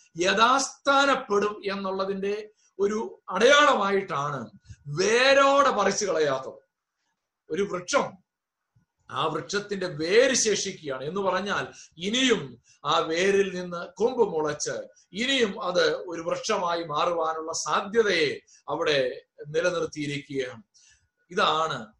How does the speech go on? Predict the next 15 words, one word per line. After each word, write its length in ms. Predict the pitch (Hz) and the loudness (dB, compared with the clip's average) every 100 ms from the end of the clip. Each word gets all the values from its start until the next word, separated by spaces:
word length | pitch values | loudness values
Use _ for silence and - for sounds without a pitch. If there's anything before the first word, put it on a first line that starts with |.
| _ _ _ _ _ _ _ _ 147 | _ _ _ _ _ _ _ _ -8
നെബൂഖദ്നേസർ 640 | 170 180 180 165 160 160 | -8 -6 -10 -8 -6 -6
കണ്ടതായ 460 | 160 151 151 143 143 | -8 -8 -4 -4 -4
സ്വപ്നത്തിന്റെ 640 | 143 139 156 139 139 135 | -6 -10 -12 -12 -10 -8
അർത്ഥം. 420 | 127 127 117 _ _ _ - | -8 -10 -18 _ _ _ -12
അതുകൊണ്ടാണ് 800 | 147 247 247 208 202 208 196 196 - _ | -6 -4 0 0 2 0 -2 -4 -12 _
അതിന്റെ 320 | 143 165 185 175 | -4 -2 0 -2
വേര് 600 | 147 156 185 196 151 - | -2 0 2 2 -2 -4
വെച്ചേക്കുവാനായിട്ട് 1160 | 160 156 180 180 170 160 151 151 147 147 143 120 _ - | -6 -2 -4 -4 -2 -2 -2 -6 -6 -8 -10 -14 _ -16
പറഞ്ഞത്. 440 | 123 127 131 120 - _ _ _ | -12 -10 -8 -10 -14 _ _ _
Once 220 | 240 294 - 247 | -2 0 -2 -4
he 60 | 240 | -8
comes 340 | - 233 269 - 214 | -6 -6 -4 -4 -6
to 100 | 170 | -8
know 260 | 165 165 | -6 -4
that 280 | 151 127 120 | -4 -6 -8